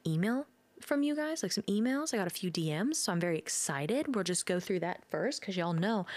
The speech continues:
I talk about it every time, 'cause I do mean it. I fucking love that this is an interactive podcast, okay? It really is something that makes it so fun for me, because I like hearing from you guys, and I like being able to go off of your freaking vibes and everything. So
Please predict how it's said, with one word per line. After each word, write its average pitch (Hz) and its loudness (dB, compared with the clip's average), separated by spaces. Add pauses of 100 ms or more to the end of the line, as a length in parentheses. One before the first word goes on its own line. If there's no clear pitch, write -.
(200)
I 180 0
talk 220 0
about 190 4
it - 6
every 180 2
time, 220 2 (260)
'cause - 0
I 170 4
do 208 4
mean 208 4
it. 151 -2 (100)
I 196 0
fucking 226 -2
love 202 0
that 180 0
this 185 2
is 175 2
an 175 2
interactive 170 0
podcast, 156 -4
okay? 165 0
It - -2
really 185 0
is 165 0
something 165 0
that 156 -2
makes 156 0
it - -2
so 151 2
fun 147 -2
for 220 0
me, 247 2 (380)
because - 0
I 175 2
like 170 -2
hearing 233 2
from 226 2
you 226 4
guys, 226 0
and 170 0
I 165 0
like 165 -2
being 170 2
able 160 -2
to - -4
go 165 0
off 165 -2
of 160 -2
your 170 2
freaking 160 0
vibes 180 0
and 226 2
everything. 247 0
So 170 0